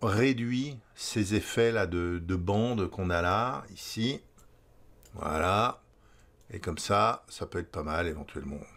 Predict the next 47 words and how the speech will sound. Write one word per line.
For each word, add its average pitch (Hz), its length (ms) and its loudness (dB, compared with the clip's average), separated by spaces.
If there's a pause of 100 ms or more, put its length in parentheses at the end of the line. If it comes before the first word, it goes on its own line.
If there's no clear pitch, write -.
(320)
On - 20 -10
continue 95 440 -2
par 87 220 0
là 90 140 4
pour - 240 -8
que - 60 -14 (420)
ça 85 180 -4
fasse 85 400 -4 (120)
un 95 80 -2
peu 98 140 -4
plus, 90 480 -2 (560)
un 95 160 0
peu 104 120 -2
plus 101 200 -2
réaliste, 85 580 0
un 78 40 -6
peu - 140 -12
par 82 220 -6
là 80 100 -2
aussi. 110 460 -2 (460)
Voilà. 104 520 2 (540)
Et 71 80 -8
ben, 69 120 -12
je - 100 -10
vais 73 100 -12
faire - 160 -10
terminer. 143 460 -2 (440)
Voilà. 151 280 0 (600)
Bon, 120 160 6
bah 196 120 4
écoutez, 135 360 2
moi, 139 200 4
je, 127 480 0
j'irai 139 260 4
pas 156 140 0
plus 156 160 0
loin 131 240 2
sur 143 220 -4
cette - 180 0
photo-là. 127 560 4 (600)
Euh, 101 1040 2
dans 110 160 4
le 104 40 2
sens 151 480 4
où 123 100 0
il 113 120 2
faut 147 640 6